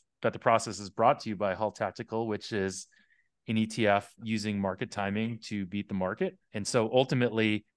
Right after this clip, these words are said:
you know, it, it's pretty cool to, like, think about some of the principles of, that are used because it's super academic in how they look at it. Um, and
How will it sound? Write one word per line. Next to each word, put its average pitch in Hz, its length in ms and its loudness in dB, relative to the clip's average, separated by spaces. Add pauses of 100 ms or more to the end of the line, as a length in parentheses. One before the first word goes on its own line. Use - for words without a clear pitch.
you 131 100 2
know, 117 160 6
it, 131 200 2
it's 151 160 0
pretty 220 240 2
cool 196 300 2
to, 165 100 -2
like, 123 240 4 (160)
think 139 160 0
about 120 300 6
some 120 160 -2
of 110 40 -2
the 110 60 0
principles 104 580 -4
of, 98 220 -8
that 104 160 2
are 101 80 0
used 107 380 -2
because 104 200 -4
it's 98 160 -12
super 151 280 -4
academic 104 600 0 (120)
in 101 100 -6
how 98 160 -2
they 92 140 -2
look 92 200 -4
at 90 200 -2
it. 85 160 -12 (240)
Um, 90 380 -8 (280)
and 98 280 -4